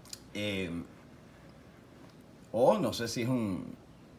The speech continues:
todavía no sé, simplemente me conecté, me mandaron este, este website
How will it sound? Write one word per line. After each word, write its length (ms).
todavía 320
no 140
sé, 180
simplemente 640
me 140
conecté, 520
me 120
mandaron 500
este, 720
este 640
website 640